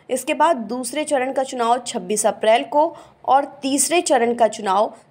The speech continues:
सात मई को होगा। इसके बाद चौथा चरण तेरह मई, पांचवा चरण बीस मई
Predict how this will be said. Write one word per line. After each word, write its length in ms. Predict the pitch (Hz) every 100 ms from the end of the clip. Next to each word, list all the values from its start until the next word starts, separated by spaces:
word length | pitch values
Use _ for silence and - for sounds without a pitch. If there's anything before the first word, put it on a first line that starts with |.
| -
सात 580 | - 269 240 269 -
मई 380 | 254 220 208 214
को 160 | 214 196
होगा। 320 | 202 190 - - _
इसके 240 | 214 - 220
बाद 320 | 196 220 254
चौथा 340 | - 208 208 247
चरण 400 | 247 240 240 339
तेरह 360 | - 220 202 190
मई, 340 | 190 202 285 - - _ _ -
पांचवा 400 | 247 247 - 349
चरण 400 | 339 262 269 311 - _ _ _
बीस 360 | 190 214 320 359
मई 320 | 269 233 240